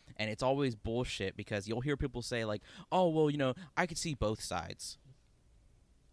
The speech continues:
That argument of, like, "Oh, I could see both sides,"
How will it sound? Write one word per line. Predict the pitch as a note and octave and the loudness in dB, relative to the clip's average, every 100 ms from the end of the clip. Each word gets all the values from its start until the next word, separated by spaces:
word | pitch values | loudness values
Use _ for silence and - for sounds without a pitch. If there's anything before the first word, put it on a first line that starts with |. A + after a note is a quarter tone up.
| - - | -20 -2
That | A2 F2 | 2 4
argument | G#2+ A2 A#2+ B2 G#2 | 2 2 0 0 0
of, | G2+ | -2
like, | G2+ G2 - | 0 -2 0
"Oh, | D3+ C#3+ | 2 2
I | D3 | 0
could | F3 | -2
see | G#3+ | -6
both | F3+ A#2 B2 | 0 2 2
sides," | - F#2 F#2 | -2 -6 -6